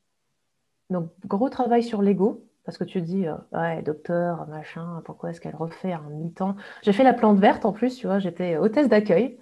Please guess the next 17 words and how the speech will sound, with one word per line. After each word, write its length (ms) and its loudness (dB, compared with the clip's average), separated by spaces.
J'ai 120 -2
eu 40 2
cette 180 -2
grande 320 2
chance 220 0
de 60 4
trouver 280 -2
un 120 -2
job, 260 -2
euh, 220 -4
d'hôtesse 320 4
d'accueil. 380 0
Ça 80 -10
s'est 120 -16
super 500 -2
bien 160 2
passé. 440 -4